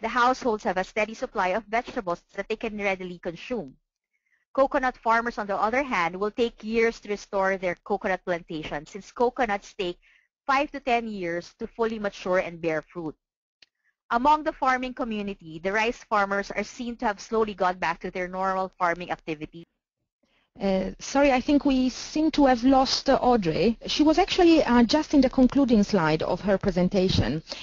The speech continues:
Speaker 2: and she had, uh, um, the last slide was, uh, uh, one where she was gonna just go through,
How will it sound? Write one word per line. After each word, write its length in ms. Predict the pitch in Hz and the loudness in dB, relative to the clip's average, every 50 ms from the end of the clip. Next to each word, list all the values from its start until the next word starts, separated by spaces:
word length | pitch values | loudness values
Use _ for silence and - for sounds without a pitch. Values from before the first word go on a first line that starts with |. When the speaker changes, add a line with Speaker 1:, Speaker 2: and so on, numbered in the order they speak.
| - - | -8 -2
Speaker 2:
and 160 | 202 202 208 | 0 0 0
she 240 | - - 233 220 220 | 0 0 0 0 0
had, 380 | 185 214 233 214 208 196 185 | 0 0 0 0 0 2 2
uh, 200 | 220 214 202 185 - | 2 2 2 2 0
um, 420 | - 202 202 196 190 196 196 190 196 185 - 175 | 0 0 2 2 4 4 4 4 4 2 0 0
the 80 | 202 | 2
last 420 | 208 214 247 294 277 - - - 262 | 4 4 4 2 -2 -4 -4 -4 -4
slide 440 | - - 254 208 175 156 160 165 | 0 0 0 2 2 2 2 2
was, 400 | 185 180 190 185 190 180 165 - | 2 4 4 4 2 0 0 0
uh, 240 | 202 185 180 180 180 - - - - 196 - - | 2 4 4 4 2 0 -4 -14 -14 -8 -4 0
uh, 140 | 190 185 185 | 2 4 4
one 280 | 202 214 214 214 220 | 4 4 4 4 6
where 120 | 208 190 185 | 4 4 4
she 160 | - - 220 | 2 0 0
was 180 | 190 190 185 190 | 0 0 0 2
gonna 340 | 190 196 190 190 185 180 - | 2 2 4 4 4 2 0
just 380 | 175 226 226 233 - - 226 | 0 -2 -2 -2 -2 -6 -4
go 220 | 196 220 214 208 202 | 0 2 4 4 2
through, 500 | - - - - 190 170 160 156 160 | 0 -2 -4 -2 0 2 2 4 2